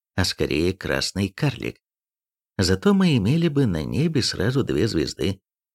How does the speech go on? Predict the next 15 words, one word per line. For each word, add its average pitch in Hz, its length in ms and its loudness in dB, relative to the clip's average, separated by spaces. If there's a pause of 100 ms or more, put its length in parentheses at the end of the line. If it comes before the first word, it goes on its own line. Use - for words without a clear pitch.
(120)
потому 107 380 2
что - 260 2
Солнечная 156 720 0
система 104 640 2
превратилась 104 720 2
бы 131 140 2
в 117 80 -2
систему 80 640 -2
двойных 64 600 -2
звезд. 123 440 0 (1040)
Юпитер 131 840 2
как 113 200 0
старший - 440 -2
брат 117 240 0
Земли. 123 500 0